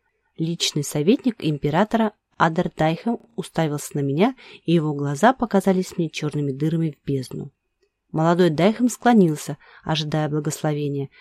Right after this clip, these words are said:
как полагалось любящему сыну из приличной семьи. Мы с парнями из команды изобразили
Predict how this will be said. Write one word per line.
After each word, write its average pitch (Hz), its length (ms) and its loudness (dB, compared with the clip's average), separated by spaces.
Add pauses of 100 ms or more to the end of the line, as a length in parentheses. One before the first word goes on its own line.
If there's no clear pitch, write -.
(120)
как - 200 -8
полагалось 151 600 2
любящему 143 440 -2
сыну 196 320 4
из 170 100 -2
приличной - 500 -8
семьи. 135 460 -8 (640)
Мы 208 180 6
с - 80 -2
парнями 180 420 4
из 147 120 -6
команды 147 500 -2
изобразили 147 640 0